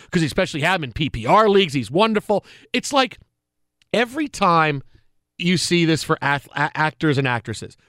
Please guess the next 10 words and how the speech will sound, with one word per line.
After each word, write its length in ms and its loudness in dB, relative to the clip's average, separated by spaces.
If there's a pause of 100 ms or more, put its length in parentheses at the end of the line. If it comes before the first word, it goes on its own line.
(100)
when 180 2
they 80 2
wind 260 2
up 100 -2
getting 240 -2
bad 260 0
publicity 460 0
for 140 -6
something, 380 -10 (100)
right? 180 -2